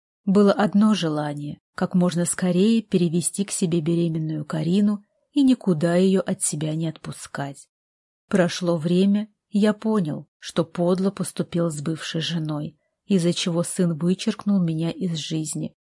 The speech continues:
и сейчас хочу наладить с ним отношения. Всё-таки у нас с Катей общие дети,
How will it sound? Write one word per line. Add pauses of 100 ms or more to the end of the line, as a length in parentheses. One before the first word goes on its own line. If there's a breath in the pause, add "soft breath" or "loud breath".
(220)
и
сейчас
хочу
наладить
с
ним
отношения. (360)
Всё-таки
у
нас
с
Катей
общие
дети,